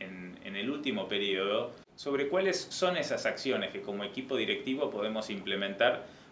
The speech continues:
para cada día tener una empresa más inclusiva y cada día tener una empresa más, este, representativa de la sociedad en su conjunto. En el caso puntual de Argentina, no solo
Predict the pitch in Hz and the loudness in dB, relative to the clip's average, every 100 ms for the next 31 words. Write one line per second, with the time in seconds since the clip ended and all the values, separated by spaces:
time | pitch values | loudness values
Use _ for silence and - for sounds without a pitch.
0 | - - 113 110 - - 147 151 135 135 | -2 4 6 4 2 6 8 8 8 8
1 | 143 143 110 113 113 110 101 107 117 110 | 6 6 4 0 0 0 -2 -2 0 0
2 | 110 110 101 95 98 - 110 120 131 135 | -2 -4 -6 -6 -6 -4 -2 4 4 4
3 | 95 - 104 101 107 104 92 98 98 92 | -4 0 2 4 2 2 0 -2 -2 -4
4 | 101 98 104 98 98 98 101 101 - - | -2 -2 0 0 -2 0 0 0 -6 -8
5 | 92 - 90 87 87 - - - 107 104 | -8 -8 -6 -4 -4 -6 -18 -14 -4 -4
6 | 104 98 95 95 104 - 117 117 101 92 | -2 -4 -4 0 0 0 2 4 4 2
7 | - 95 95 101 104 98 92 - - - | 0 -4 0 2 2 -2 -8 -8 -10 -8
8 | 82 - - - - - - 107 98 98 | -12 -14 -18 -20 -20 -20 -10 -6 -2 4
9 | 151 156 - 113 101 135 139 135 104 107 | 4 6 0 -2 4 6 8 6 2 0
10 | 107 135 147 160 - - - - - 135 | 0 2 4 4 2 -10 -20 -20 -8 0
11 | 185 190 226 220 196 160 - | 2 4 4 8 8 8 4